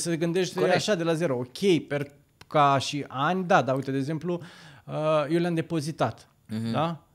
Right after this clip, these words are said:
Speaker 1: Dacă nu ai unde... Trebuie să te gândești și la un alt cost de depozit.
Speaker 2: Depozit sau
Speaker 1: Da.
Speaker 2: ce faci cu ele după.
Speaker 1: Da.
Speaker 2: Sau dacă
Speaker 1: Unde
Speaker 2: le,
Speaker 1: să
Speaker 2: să
Speaker 1: le
Speaker 2: zicem
Speaker 1: vinzi.
Speaker 2: că le mai vinzi și trebuie să le dai la un preț mai mic ca să le poți vinde
Speaker 1: Odată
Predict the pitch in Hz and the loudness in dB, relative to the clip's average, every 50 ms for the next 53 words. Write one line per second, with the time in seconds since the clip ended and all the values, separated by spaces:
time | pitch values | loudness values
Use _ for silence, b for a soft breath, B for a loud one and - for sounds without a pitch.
0 | _ _ - 139 165 165 - - 180 175 185 190 185 170 165 160 156 151 151 151 | _ _ -2 2 2 2 2 2 -2 0 0 2 2 4 4 4 4 2 2 2
1 | 147 139 127 127 113 110 - b b b b - 147 143 131 147 139 170 160 147 | 2 2 2 2 0 -2 -6 b b b b -8 -8 -8 -8 -6 -6 -6 -4 -4
2 | 165 165 165 175 165 - - 208 214 214 202 196 185 175 170 160 165 - 151 180 | -2 -2 -2 -2 -2 -2 0 2 4 4 4 2 0 0 -2 -4 -6 -6 -2 -2
3 | 185 170 - - - - 165 160 180 175 - - - - - 151 175 175 175 180 | -2 -2 -2 -8 -6 -2 0 2 2 0 -2 -10 -18 -14 -6 -4 -2 -2 -2 0
4 | 185 214 180 139 120 - - - - 110 123 - 151 147 123 95 101 95 - 107 | 2 2 2 2 2 -2 -10 -12 -8 -8 -4 -2 0 0 0 0 -2 -2 0 2
5 | 98 101 101 104 165 190 196 180 151 135 131 127 - 143 139 131 127 131 131 143 | 2 2 2 2 2 4 4 6 6 4 2 2 2 2 2 2 2 2 0 0
6 | 127 - - 98 90 85 82 160 165 175 - 135 117 - - - 127 113 123 120 | -2 -2 -2 -2 -2 -2 -2 -4 -4 -4 -4 -4 -6 -8 -8 -4 0 4 4 4
7 | - 127 123 120 117 110 127 120 113 139 131 151 139 131 139 139 131 131 127 123 | 4 4 4 4 4 4 2 0 0 2 2 2 2 4 4 4 6 8 6 6
8 | 117 117 117 110 110 101 113 120 123 135 143 147 139 - - - 139 131 - 123 | 6 6 4 4 2 2 0 0 2 2 0 0 -2 -4 -2 -2 -2 -2 0 0
9 | 120 123 131 127 123 117 113 110 131 131 120 123 131 160 190 175 165 151 - 147 | 2 4 6 6 6 6 4 4 2 0 2 2 2 2 2 2 2 2 2 2
10 | 135 135 135 123 117 139 135 120 123 123 120 123 175 196 | 2 2 -2 0 0 0 0 0 0 0 2 4 4 4